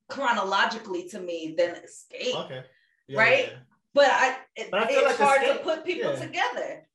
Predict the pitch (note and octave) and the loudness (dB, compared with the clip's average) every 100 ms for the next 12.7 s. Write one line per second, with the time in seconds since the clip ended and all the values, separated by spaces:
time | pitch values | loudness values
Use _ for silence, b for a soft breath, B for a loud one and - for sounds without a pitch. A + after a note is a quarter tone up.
0 | - B2+ A#2+ A#2+ C#4+ C4 C#4+ C#4+ - G#3 | -16 -12 -12 -2 0 4 4 4 0 2
1 | D4+ D#4 - D#4 C#4+ B3 C#4+ G#4 - C#4+ | 0 0 2 4 4 2 2 0 0 -2
2 | D#4+ C4 C4 C4+ D4+ B3 - B3+ C4 C4+ | -2 -2 0 0 -2 -4 -4 -4 -2 -4
3 | B3 - D4 B3+ A3 A#3 - D#4+ G4 - | -4 -4 -4 -2 -2 -2 -4 -4 -6 -8
4 | - _ _ _ _ _ _ _ _ _ | -14 _ _ _ _ _ _ _ _ _
5 | _ _ _ - G3 G#3+ A3+ C#4 - C#4 | _ _ _ -4 0 0 -2 -2 4 4
6 | C#4 A#3+ C#4 B3 A#3 F#4 G#4 G3+ - - | 6 4 2 -2 -4 -6 -4 -6 -6 -18
7 | _ F#3+ G#3+ G3 - G#3+ F#3+ F3+ F#3 D#3 | _ -2 -2 -4 -6 -8 -6 -2 -2 -2
8 | C#3 A#2+ A2+ G#2+ - - E3+ E3 E3+ - | -6 -12 -16 -20 -20 -16 -12 -10 -10 -12
9 | F3+ E3 G#4+ A4 A#3+ - - G3 F3 F3 | -12 -8 -2 2 2 0 -4 -4 -2 -4
10 | D#3+ C3 E3 D#3+ D#3 D3+ C#3+ C3+ - C#3+ | -8 -8 -6 -4 -4 -6 -6 -8 -8 -8
11 | C#3 C3 - _ _ - - A4 G#4+ - | -8 -12 -20 _ _ -16 -8 -2 2 2
12 | - - - D3 C#3 A#2 | -2 -8 -6 -6 -6 -10